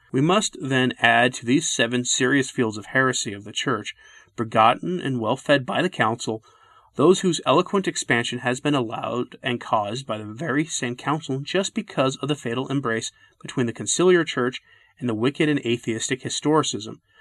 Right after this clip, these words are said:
Of the first row of the latter, we find the hereticalities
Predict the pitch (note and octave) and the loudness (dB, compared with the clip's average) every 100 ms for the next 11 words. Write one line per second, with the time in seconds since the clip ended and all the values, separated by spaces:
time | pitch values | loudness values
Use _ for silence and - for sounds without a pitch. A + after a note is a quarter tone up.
0 | - _ _ - A#2 A#2+ - G3+ - E3 | -20 _ _ -8 -8 -2 4 4 4 4
1 | E3 D3 A#2+ G#2+ A#2+ C3 C3+ - A#2 A#2+ | 4 4 2 2 0 0 -2 -6 -6 -4
2 | B2 A2+ B2 D3+ - A2+ A#2 A#2 A#2 | -4 -2 0 0 2 2 2 0 -4